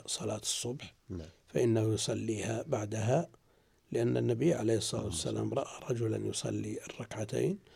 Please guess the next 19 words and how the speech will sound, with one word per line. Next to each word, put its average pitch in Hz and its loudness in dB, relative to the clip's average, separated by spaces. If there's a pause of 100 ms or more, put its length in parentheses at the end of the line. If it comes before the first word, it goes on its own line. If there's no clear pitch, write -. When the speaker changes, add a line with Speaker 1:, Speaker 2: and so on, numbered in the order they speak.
(300)
Speaker 1:
فقال: 127 2
"الصبح 113 -2
أربعاً". - -2
قال: 113 -2
"إنه 113 -2
لم 113 4
يصلي 107 -2 (520)
ركعتي 113 2
الفجر"، 120 2 (360)
فأقره 110 2
على 104 -4
ذلك. 104 -6 (720)
Speaker 2:
نعم. 95 -8
Speaker 1:
ومع 131 8
ذلك 123 6
أقر 131 6
من 117 6
يتصدق، 110 0 (1400)
بل - 0